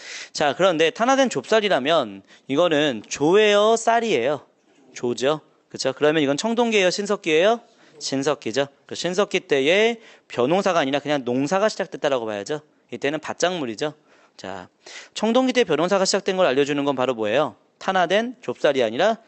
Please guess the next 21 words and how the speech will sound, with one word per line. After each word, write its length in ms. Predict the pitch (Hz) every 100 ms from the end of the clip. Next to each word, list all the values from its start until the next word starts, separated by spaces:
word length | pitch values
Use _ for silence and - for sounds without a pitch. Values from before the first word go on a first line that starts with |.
| _
쌀이 360 | - 175 190 220
돼야겠죠. 480 | 143 107 98 - 123 _ _
그 80 | 139
정도 180 | 170 170
구별할 240 | 143 170
수 120 | 165
있죠? 320 | 131 190 214 196 _ _ _ _ _ _ _ _ - - _
X. 500 | 120 - - 120 190 208 _ _ - _ _ - _ _ _ _ _ _ - - - - -
자, 640 | - 127 120 120 117 117
그다음에 280 | 143 156 156
이제 100 | 143
구 140 | 139
번 160 | 143 151
갑니다. 380 | 131 117 123 123 _
근데 160 | - 147
여러분들, 480 | 151 180 147 - - - - -
어, 280 | 147 147
우리 360 | 151 170 190 - -
뭐 260 | 139 175
빨리 200 | 240 247
감-, 200 | - 160